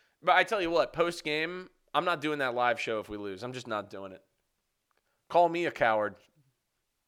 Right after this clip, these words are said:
I'll be a coward sitting at home watching Bridgerton season two and chugging eighteen percent barley wine to dampen my feelings.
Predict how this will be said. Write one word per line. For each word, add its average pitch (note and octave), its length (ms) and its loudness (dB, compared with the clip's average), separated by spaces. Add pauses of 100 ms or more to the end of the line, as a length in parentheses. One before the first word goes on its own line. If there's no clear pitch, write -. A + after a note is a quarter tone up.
(420)
I'll C#3 140 8
be D#3 240 -2
a C3+ 100 0
coward C#3 480 6
sitting D3+ 240 -4
at C3+ 60 -10
home C#3+ 280 2
watching A#2+ 720 -4
Bridgerton C#3+ 500 -4
season B2+ 460 -8
two B2+ 380 -2
and G#2 100 -10
chugging B2+ 640 -2
eighteen C#3 440 -10
percent A#2+ 440 -8
barley B2 280 2
wine G#2+ 360 -6 (260)
to C#3 80 -8
dampen B2 560 -6
my A2+ 220 -4
feelings. G2+ 640 -10